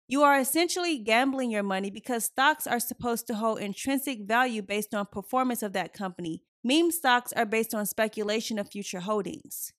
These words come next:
Your broker may also put a limit on how many shares you can buy,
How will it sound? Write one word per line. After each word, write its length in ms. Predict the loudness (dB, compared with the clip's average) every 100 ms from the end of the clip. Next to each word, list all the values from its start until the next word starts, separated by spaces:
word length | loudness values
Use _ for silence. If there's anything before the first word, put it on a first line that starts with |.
| _ 2
Your 100 | 4
broker 420 | 6 6 6 4
may 220 | 6 4
also 440 | 6 4 6 2
put 180 | 0 0
a 80 | -2
limit 380 | 0 2 2 2
on 160 | 0
how 180 | 2 2
many 240 | 2 0 -2
shares 420 | -2 0 2 0
you 80 | -4
can 180 | -6
buy, 400 | 0 2 2 0